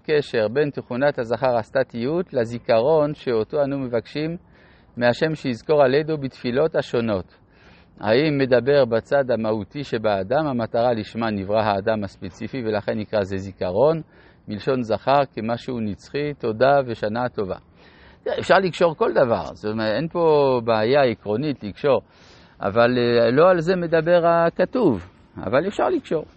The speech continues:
בדרך הדרוש. טוב, ובכן, אנחנו ממשיכים בפרק רביעי,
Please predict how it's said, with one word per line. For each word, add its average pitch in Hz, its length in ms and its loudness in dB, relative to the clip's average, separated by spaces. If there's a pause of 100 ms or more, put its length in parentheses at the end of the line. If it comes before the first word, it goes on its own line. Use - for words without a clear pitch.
(280)
בדרך 127 340 -2
הדרוש. 110 320 -2
טוב, 143 240 6 (580)
ובכן, 175 340 0
אנחנו 160 340 0
ממשיכים 151 720 0
בפרק 135 960 2
רביעי, 139 580 0